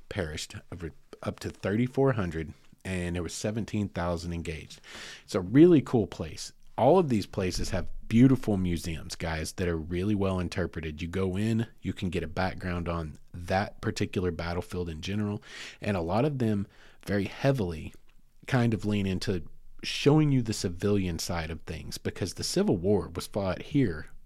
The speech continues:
obviously, on American soil, and that's the likes of which no one of us has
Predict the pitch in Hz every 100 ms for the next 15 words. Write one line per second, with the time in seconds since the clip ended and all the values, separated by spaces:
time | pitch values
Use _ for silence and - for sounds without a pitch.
0 | - - 117 120 90 - 78 80 - -
1 | 117 95 90 117 113 104 92 143 147 92
2 | - - - - - 113 160 220 - 247
3 | 175 143 - 104 101 98 - 92 92 95
4 | 104 202 220 139 95 - - - - 95
5 | 113 127 - - 85